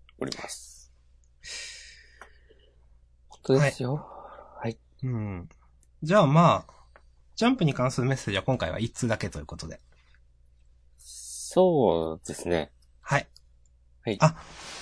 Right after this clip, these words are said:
Speaker 2: どうしよう。なんか、ハッシュタグはあったな。ちょっと拾っていいですか？
Speaker 1: お、お願いします。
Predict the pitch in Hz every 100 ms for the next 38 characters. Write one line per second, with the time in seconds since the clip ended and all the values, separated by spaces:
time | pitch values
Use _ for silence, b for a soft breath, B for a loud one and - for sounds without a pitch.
0 | B B 202 - 104 - 175 143 160 135
1 | 127 151 - - 302 220 127 110 - 95
2 | 95 80 - _ _ _ _ _ - 247
3 | 170 131 147 - 175 90 - 80 - -
4 | - _ _ _ - 123 110 113 110 98
5 | - - - - -